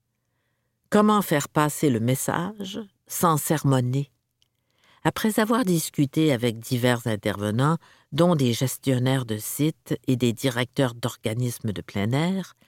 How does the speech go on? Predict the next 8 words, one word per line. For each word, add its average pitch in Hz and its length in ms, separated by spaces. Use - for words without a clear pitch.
le 139 220
R 160 320
P 175 240
A 101 140
Q 165 280
a 127 80
choisi 143 600
un 110 160